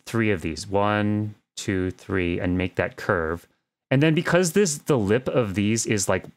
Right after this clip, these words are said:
is wider than the, the rounded part of, of those, right? It would,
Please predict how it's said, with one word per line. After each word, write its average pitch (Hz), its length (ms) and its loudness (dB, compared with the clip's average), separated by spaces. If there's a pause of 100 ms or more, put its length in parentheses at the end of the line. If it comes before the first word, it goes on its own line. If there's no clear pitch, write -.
(140)
is 98 160 0
wider 98 760 0
than 98 380 0
the, 85 600 0
the 92 120 -2
rounded 92 440 0
part 85 300 -4
of, 85 240 -8 (100)
of 82 160 -4
those, 82 360 -2
right? 87 260 -2 (420)
It 175 100 4
would, 165 240 2